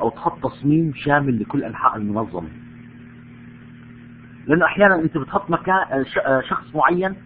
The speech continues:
في مكان معين، صح؟ بعد فترة بيبي-، تبين لك إنه هذا الشخص غير مناسب، شو بدك تساوي؟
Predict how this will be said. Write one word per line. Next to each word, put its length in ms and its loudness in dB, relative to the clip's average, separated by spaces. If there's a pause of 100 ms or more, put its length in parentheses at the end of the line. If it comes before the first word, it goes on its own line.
(200)
في 80 0
مكان 280 4
معين، 340 0
صح؟ 320 2 (640)
بعد 180 6
فترة 240 0
بيبي-، 580 0
تبين 240 4
لك 260 2
إنه 180 0
هذا 160 4
الشخص 340 -10
غير 180 2
مناسب، 380 -4
شو 100 -12
بدك 120 0
تساوي؟ 440 2